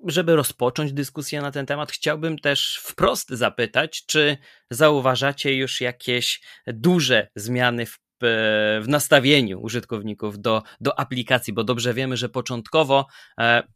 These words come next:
być może będę mówił o dosyć zamierzchłych czasach w dzisiejszym dynamicznym świecie technologii, ale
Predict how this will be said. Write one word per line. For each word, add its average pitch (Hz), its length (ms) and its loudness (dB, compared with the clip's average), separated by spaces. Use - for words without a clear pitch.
być 110 280 -6
może 101 200 -6
będę 101 240 -8
mówił 104 300 -6
o 104 80 -2
dosyć 107 480 -10
zamierzchłych 113 560 -4
czasach 110 440 -4
w 107 60 -12
dzisiejszym 110 560 -2
dynamicznym 123 520 0
świecie 120 280 -6
technologii, 120 640 2
ale 190 300 6